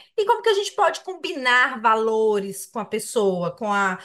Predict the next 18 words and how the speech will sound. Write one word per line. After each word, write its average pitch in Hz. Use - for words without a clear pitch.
com 233
o 226
profissional 220
ou 220
com 226
a 208
clínica? 180
Posso -
combinar 269
divisão 269
de 254
lucros? 392
Olha, 262
o 254
atendimento 262
é 294
tanto, 285
é, 233